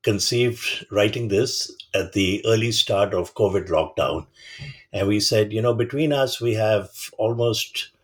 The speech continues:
a century of experience since we graduated from medical school." We conduct a Harvard C M E course called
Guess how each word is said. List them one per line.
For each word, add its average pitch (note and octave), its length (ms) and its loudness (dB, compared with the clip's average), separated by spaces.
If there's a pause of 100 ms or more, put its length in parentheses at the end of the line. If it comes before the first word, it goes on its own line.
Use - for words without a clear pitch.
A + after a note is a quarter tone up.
(200)
a G#2 80 -2
century A2 580 2
of F#2 180 0
experience F2+ 760 2
since G2 240 0
we F#2+ 80 0
graduated G2 640 0
from F2 160 -2
medical F2+ 340 0
school." - 360 -2 (720)
We A#2+ 200 2
conduct B2 640 2 (100)
a A#2 80 2
Harvard A2+ 440 2
C A#2+ 280 0
M A2+ 160 2
E G#2 80 2
course G2+ 360 2
called G2 300 0